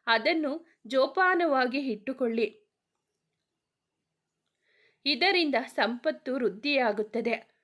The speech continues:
ಇಪ್ಪತ್ತು, ಮನೆಯ ಚಾವಣಿಯ ಮೇಲೆ ಕೋಗಿಲೆ ಕೂಗುವುದು ಕೂಡ ಶುಭ ಸಂಕೇತವಾಗಿದೆ. ಹಾಗಾದರೆ ನಿಮ್ಮ ಸಂಪತ್ತು ಹೆಚ್ಚಾಗಬಹುದು. ಇಪ್ಪತ್ತೊಂದು,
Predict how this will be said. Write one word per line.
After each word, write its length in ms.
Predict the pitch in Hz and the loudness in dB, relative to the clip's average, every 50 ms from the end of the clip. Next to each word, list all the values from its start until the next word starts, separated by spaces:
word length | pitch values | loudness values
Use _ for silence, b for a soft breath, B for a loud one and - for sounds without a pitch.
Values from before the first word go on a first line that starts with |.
| _ _ _ _ _ _ _ _ _ _ _ _ _ | _ _ _ _ _ _ _ _ _ _ _ _ _
ಇಪ್ಪತ್ತು, 540 | - 247 247 - - - 240 233 - - 240 - - _ _ _ _ _ _ | -6 -6 -6 -6 -6 -6 -6 -6 -6 -8 -8 -8 -8 _ _ _ _ _ _
ಮನೆಯ 400 | 247 247 254 277 349 392 339 262 302 | -2 0 2 2 4 4 2 2 0
ಚಾವಣಿಯ 720 | 302 - - 302 247 247 262 330 339 320 285 277 254 247 | -2 -4 -2 0 2 2 2 2 2 0 0 -2 -2 -2
ಮೇಲೆ 640 | 226 220 220 214 220 240 262 226 220 - 220 b b b b b b b _ _ _ _ _ | -2 0 0 0 0 0 0 0 -2 -2 -4 b b b b b b b _ _ _ _ _
ಕೋಗಿಲೆ 560 | _ - 311 311 349 381 302 339 339 294 302 | _ 0 2 2 2 2 2 0 0 0 -2
ಕೂಗುವುದು 680 | 294 - - 277 262 285 302 277 330 294 311 254 247 269 | -4 -4 -6 -4 -4 -2 -2 -2 -2 -2 -2 -4 -6 -6
ಕೂಡ 240 | 269 - 277 247 233 214 233 269 - | -6 -4 -2 0 2 0 0 0 -6
ಶುಭ 260 | - - - 302 254 370 | -12 -10 -8 -4 -4 -4
ಸಂಕೇತವಾಗಿದೆ. 1000 | 359 - 339 262 233 240 233 311 330 330 330 247 240 233 220 202 196 220 208 226 214 b b b b b b | -4 -2 -4 -4 -4 -4 -2 -2 -2 -2 -2 -6 -6 -6 -6 -6 -6 -4 -2 -2 -2 b b b b b b
ಹಾಗಾದರೆ 840 | - 220 208 214 214 262 302 330 - 302 277 247 220 214 214 - _ _ _ - | -4 -2 -2 0 0 0 0 2 2 2 2 2 2 2 0 -6 _ _ _ -4
ನಿಮ್ಮ 280 | 262 294 320 359 381 359 | -2 0 0 2 2 0
ಸಂಪತ್ತು 640 | 339 349 - 277 214 214 220 - 302 302 302 - 285 | 0 0 0 -2 -2 -2 -2 -2 -4 -4 -2 -4 -2
ಹೆಚ್ಚಾಗಬಹುದು. 920 | 285 285 240 196 - - 294 254 247 233 233 208 220 240 233 214 214 233 214 220 - _ _ _ _ _ _ _ _ _ _ _ _ _ _ _ _ _ _ _ _ _ _ _ _ _ _ _ _ _ _ _ _ _ _ _ _ _ _ _ _ _ _ _ _ _ _ _ _ _ _ _ _ _ - | -2 -2 -2 -4 -6 -6 -4 -4 -4 -4 -4 -2 -2 -2 -2 0 0 0 0 -2 -6 _ _ _ _ _ _ _ _ _ _ _ _ _ _ _ _ _ _ _ _ _ _ _ _ _ _ _ _ _ _ _ _ _ _ _ _ _ _ _ _ _ _ _ _ _ _ _ _ _ _ _ _ _ -4
ಇಪ್ಪತ್ತೊಂದು, 960 | 262 262 220 - - 349 - 349 - 277 240 226 202 226 208 214 - _ _ | -4 -4 -2 -2 -2 -2 0 0 0 0 2 2 0 0 -2 -2 -4 _ _